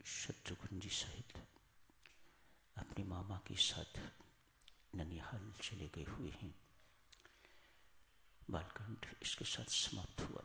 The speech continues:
था। मानव जाति के,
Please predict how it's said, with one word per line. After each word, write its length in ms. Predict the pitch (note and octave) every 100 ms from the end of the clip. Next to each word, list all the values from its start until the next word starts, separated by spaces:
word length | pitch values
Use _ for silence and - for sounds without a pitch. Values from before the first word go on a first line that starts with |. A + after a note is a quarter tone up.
| -
था। 80 | - - - - - - - - - - - - - - - - - - - - - - - - - - - - - - - - - - - - - - - - - -
मानव 300 | F#2 G2 -
जाति 380 | A#2 G#2+ - - -
के, 140 | A2